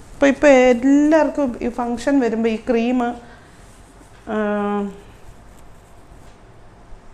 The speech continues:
ഇതിപ്പം വന്നിട്ടൊരു ചന്ദന കളർ, ചന്ദന കളറിൻ്റെ സൈഡിൽ കൂടി ഇങ്ങനെ ഒരു ബോർഡർ, താഴത്തെ ബോർഡർ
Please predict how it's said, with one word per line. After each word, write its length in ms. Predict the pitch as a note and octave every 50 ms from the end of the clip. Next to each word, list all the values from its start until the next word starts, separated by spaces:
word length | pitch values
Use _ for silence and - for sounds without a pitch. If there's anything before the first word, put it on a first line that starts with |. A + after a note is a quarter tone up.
| - - - - - - - - - - - - - - -
ഇതിപ്പം 260 | - - C4+ D#4+ D4+ C#4+
വന്നിട്ടൊരു 380 | C#4 C4+ B3+ A#3+ - C4 B3 A#3+ B3 -
ചന്ദന 380 | C4 A#3+ A#3+ B3 A#3 C4 B3+ B3+ B3+
കളർ, 220 | - G#3 D#3+ - - - -
ചന്ദന 240 | A3 G#3+ A3 A#3 A#3+ B3 A#3+ A#3
കളറിൻ്റെ 340 | G#3+ G3+ G3+ G3+ G#3+ A#3+ - -
സൈഡിൽ 220 | G#3 F#3+ G3 G3+ -
കൂടി 120 | A3+ G#3+ G3+
ഇങ്ങനെ 160 | G3+ G3+ G3 G3
ഒരു 80 | G3+ F#3 F3+
ബോർഡർ, 240 | F3+ F#3 F3+ G3+ A#3+ C#4 C4+
താഴത്തെ 340 | B3+ - - A3+ A3 A3+ C4 C4 G#3+
ബോർഡർ 220 | G#3 G3 G3 G3